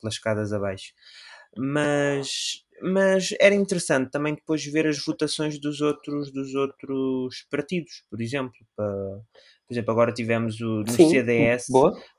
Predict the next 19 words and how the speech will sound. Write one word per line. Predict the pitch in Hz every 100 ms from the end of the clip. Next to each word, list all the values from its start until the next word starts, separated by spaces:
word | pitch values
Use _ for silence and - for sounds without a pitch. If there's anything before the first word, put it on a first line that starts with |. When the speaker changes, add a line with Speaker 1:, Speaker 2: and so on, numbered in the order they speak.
| _
Speaker 1:
quantos, | - 139 139 -
quantos | - 143 135 - 123
dos | 135 135
militantes | 139 135 135 131 - 131 135 - 175 180 - - - -
aptos | 147 - - -
para | - 127
votar | 120 127 139 143
é | 143
que | -
realmente | 151 147 147
também | 147 147
votaram, | 151 - 151 127
ou |
seja, | 117 117 113
ver | 120 151
a | 151
abstenção | 151 - 127 117 107
dos | 104
partidos. | - 101 95 92 -